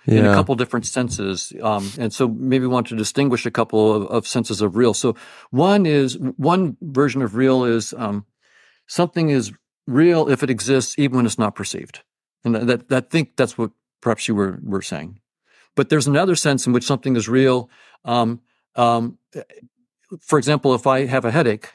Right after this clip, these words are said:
Speaker 1: and I'm t-, I complain about this nasty headache that I've got, um, that headache wouldn't exist if I didn't perceive it, right? So it's, so my headache isn't real in the sense that I, I just gave before, that it would exist even if it weren't perceived.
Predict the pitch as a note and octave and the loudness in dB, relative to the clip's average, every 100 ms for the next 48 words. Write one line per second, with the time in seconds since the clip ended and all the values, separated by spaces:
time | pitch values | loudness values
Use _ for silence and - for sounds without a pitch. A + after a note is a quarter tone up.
0 | _ _ _ _ _ _ - A#2+ A2+ - | _ _ _ _ _ _ -2 0 0 0
1 | C3 B2+ B2 A2 C#3+ B2+ A#2 A2+ A2+ G#2+ | 0 0 -2 0 2 4 2 2 -2 0
2 | B2 B2+ A#2+ G#2+ C#3 A#2 - G#2 G2+ - | 0 0 -2 -2 -2 -2 -2 -2 -2 -2
3 | G2+ G2+ - _ _ _ _ A#2 G#2+ G#2+ | -2 -2 -8 _ _ _ _ -2 -2 -2
4 | - _ _ _ _ _ C3+ D3+ G3 E3 | -8 _ _ _ _ _ -2 2 2 2
5 | A#2+ D#3 C#3 A#2 G2+ D3 G#2+ - - _ | 2 0 2 -2 0 -2 -2 -8 -16 _
6 | _ _ _ _ _ - A#2 B2 A#2+ A2+ | _ _ _ _ _ -8 -2 0 0 -2
7 | G#2+ - C#3 F2 - _ _ - G#2 G#2 | -4 -2 -2 -4 -12 _ _ -8 -6 -4
8 | B2+ B2+ C3+ C3 - _ _ - B2+ D#3 | -2 0 0 -2 -12 _ _ -4 0 2
9 | C#3+ G#3 E3 D#3+ D3 B2+ B2+ E3+ F3 C3 | 4 2 2 0 -2 -2 2 4 6 4
10 | B2 C3 C3 B2+ A#2+ G#2 A2+ C#3+ C3 - | 2 2 2 2 2 0 -2 0 -2 0
11 | A#2 A2+ A#2 A2 A#2+ C3 A#2+ G#2 - B2 | -2 0 -2 0 -2 0 0 -2 0 2
12 | G#2+ G#2+ G#2 G#2+ F#2+ A#2+ - A2+ A2 A2 | 2 0 0 -2 -2 -4 -2 -2 -2 -4
13 | G#2 A2 - G2+ - C3+ F#2+ D#2+ | -4 -6 -6 -8 -4 -4 -6 -8